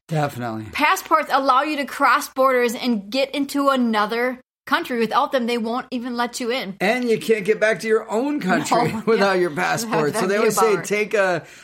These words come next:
Speaker 1: a picture, a photocopy of it, so you have it, uh, you know, an extra one
Speaker 2: Just
Speaker 1: handy
Speaker 2: in case
Speaker 1: in case
Speaker 2: you
Speaker 1: you
Speaker 2: lose
Speaker 1: lose
Speaker 2: it.
Speaker 1: it.
Speaker 2: <laughs> Yeah, while you're
Speaker 1: Yeah.
Speaker 2: there. But the definition of, for the word passport is definitely a document that allows you to travel to other countries.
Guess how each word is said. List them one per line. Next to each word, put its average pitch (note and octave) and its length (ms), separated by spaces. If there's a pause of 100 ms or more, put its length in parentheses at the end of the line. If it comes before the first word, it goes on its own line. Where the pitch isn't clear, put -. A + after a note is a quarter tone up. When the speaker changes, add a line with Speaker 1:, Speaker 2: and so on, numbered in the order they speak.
(120)
Speaker 1:
a D#3 100
picture, G3 520
a D#3 80
photocopy D#3+ 720
of C#3+ 120
it, D3 120
so - 120
you E3 180
have D#3+ 440
it, D#3+ 200 (100)
uh, D#3 300
you F3 140
know, E3 160
an E3 80
extra G3 280
one B2 180
Speaker 2:
Just D#3+ 140
Speaker 1:
handy D#3 240
Speaker 2:
in G2+ 60
case - 60
Speaker 1:
in B2 100
case - 120
Speaker 2:
you D#3 60
Speaker 1:
you - 40
Speaker 2:
lose G3+ 100
Speaker 1:
lose A3 140
Speaker 2:
it. D3+ 80
Speaker 1:
it. - 40
Speaker 2:
<laughs> - 20
Yeah, A3+ 80
while G#3+ 160
you're G#3 100
Speaker 1:
Yeah. E3+ 140
Speaker 2:
there. F#3+ 280 (380)
But D4 140
the D#4 80
definition F#4 580
of, B3+ 240 (240)
for D4 120
the C#4+ 120
word C#4 180
passport C#4 580
is G3 140
definitely D4 460
a B3+ 40
document A3+ 640
that A#3 120
allows A3+ 340
you C4 60
to C#4 100
travel G3+ 420
to A3+ 220
other G#3 240
countries. G#3+ 580